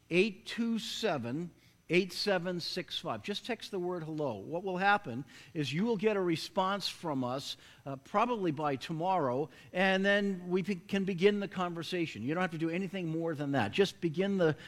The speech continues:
conversation with a hello, and that sets you into, uh, a, a bunch of, um, communication opportunities. You can turn that off as soon as you want to if you, if you don't want to have contact with us, but we'd like to begin the conversation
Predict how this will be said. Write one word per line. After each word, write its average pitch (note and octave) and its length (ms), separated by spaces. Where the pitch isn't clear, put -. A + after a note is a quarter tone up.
conversation D#3 760
with C#3 160
a C#3 40
hello, D3 580
and D3+ 180
that F#3 200
sets - 380
you E3+ 140
into, D#3 580
uh, C3+ 380
a, D#3+ 120
a F3 60
bunch G#3 300
of, D#3+ 180
um, B2+ 640
communication G3 720
opportunities. C#3 840
You F#3+ 120
can F#3 220
turn G3 320
that F3 140
off D#3+ 360
as C3 100
soon F3 220
as D3+ 120
you D3 120
want D3+ 300
to E3+ 220
if C3+ 180
you, C#3 140
if C#3 180
you B2+ 80
don't D3 200
want D3+ 200
to D3 40
have C#3+ 240
contact C#3 400
with C#3+ 120
us, D3+ 120
but D#3 180
we'd G#3 220
like F#3 160
to E3 80
begin D3+ 280
the D3+ 80
conversation C3 760